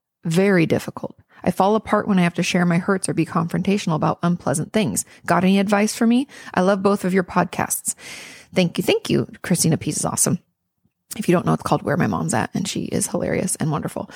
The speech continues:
Um, yes, I have some advice for you. The thing about, so this is gonna suck for all of you, and I'm even in the boat with you where I, um, don't always, uh, share how I feel 'cause I don't wanna upset other people. Um, I'm definitely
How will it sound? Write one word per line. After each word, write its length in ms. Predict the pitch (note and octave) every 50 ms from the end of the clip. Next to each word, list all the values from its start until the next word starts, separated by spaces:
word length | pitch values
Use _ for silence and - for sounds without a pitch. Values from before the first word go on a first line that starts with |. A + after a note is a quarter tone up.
| - - - - - -
Um, 460 | F#3 F#3 F3+ F3 F3 E3+ E3 F3 E3+ _ _ _ _ - - - - _ _ _ _
yes, 280 | - G3+ G3 E3 D#3+ -
I 60 | -
have 200 | F#3+ F#3+ G#3 G3+
some 140 | - - G#3+
advice 340 | G3+ F3 F#3+ D#3+ D#3 E3 -
for 140 | - - C3+
you. 260 | A#2 G#2+ - - - _ - - _ _ _ _ _ _ _ -
The 100 | G#3+ G3
thing 320 | - - - B3+ C#4+ F#4
about, 460 | F#4+ B3 - F3+ F3+ F#3+ G#3 - - F#3 - - -
so 300 | - - - A3+ G#3+ G3
this 180 | - A3 A#3+ B3+
is 60 | B3+
gonna 200 | A#3 A#3 G#3+ G#3+
suck 280 | - - D#3 C#3 - -
for 160 | - F3+ -
all 160 | E3 E3 E3+
of 80 | E3 D#3+
you, 140 | E3 D#3+
and 100 | - F3+
I'm 140 | F#3+ G#3+ A#3
even 180 | B3+ A#3 A#3 A3
in 100 | G#3 G3+
the 60 | F#3+
boat 220 | D#3+ E3 D#3+ E3
with 160 | - E3 - F#3
you 100 | E3 D3
where 240 | D#3+ D#3 - -
I, 360 | E3+ E3+ E3+ E3 E3 E3 E3+ - - _ _ _ _ _ -
um, 280 | G3 F3+ E3+ F3 E3+
don't 240 | E3 F#3 F3+ F3+ - -
always, 540 | F3+ E3+ E3 E3+ E3 E3 E3 - - - - -
uh, 440 | - D#3+ E3 D#3+ D#3 D#3 D#3 - -
share 380 | - - - G3 F3+ F3 F3
how 180 | F3 F3+ F3 E3+
I 100 | E3+ E3
feel 260 | - - E3 E3 D#3+
'cause 120 | D#3+ - E3
I 20 |
don't 120 | D#3+ D#3 D#3+
wanna 140 | F3 E3+ D3+
upset 240 | - - - F3+
other 180 | - D3+ - C#3
people. 520 | - - E3+ D3 - - F3 F3 F#3 G3 - - - _ - E3+
Um, 280 | E3 D#3+ D#3 D#3+ - -
I'm 100 | - F3
definitely 400 | E3 E3 E3+ - - C3 F3 E3+